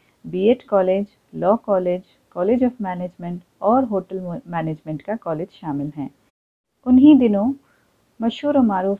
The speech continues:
Prestige Group of Builders के इरफान रज़ाक साहब बतौर सेक्रेटरी सोसाइटी में दाखिल हुए और निहायत तजुर्बेकार बिल्डर्स की हैसियत से चेयरमैन के साथ मिलकर एक शानदार कॉलेज बिल्डिंग तामीर करने में शाना बशाना रहे।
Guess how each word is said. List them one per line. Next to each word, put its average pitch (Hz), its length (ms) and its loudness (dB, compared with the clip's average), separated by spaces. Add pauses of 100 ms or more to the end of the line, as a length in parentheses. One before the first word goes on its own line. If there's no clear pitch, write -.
Prestige 240 400 -4
Group 208 300 -2
of 185 100 -8
Builders 196 400 -2
के 180 240 -6
इरफान 208 380 -2
रज़ाक 180 380 -4
साहब 185 480 -4
बतौर 175 320 -4
सेक्रेटरी 190 680 -8
सोसाइटी 190 540 -4
में 226 140 2
दाखिल 175 380 -4
हुए 190 260 -4
और 180 200 -2
निहायत 220 480 -4
तजुर्बेकार 190 560 -6
बिल्डर्स 185 420 -4
की 202 140 -4
हैसियत 190 460 -6
से 175 240 -10 (640)
चेयरमैन 220 320 6
के 247 120 -2
साथ 185 340 -6 (380)
मिलकर 196 500 -2 (140)
एक 175 160 -6
शानदार 180 480 0
कॉलेज 170 400 -6
बिल्डिंग 175 320 -6
तामीर 165 420 -6
करने 165 280 -4
में 180 160 -2
शाना 165 340 -6
बशाना 156 460 -4
रहे। 143 300 -6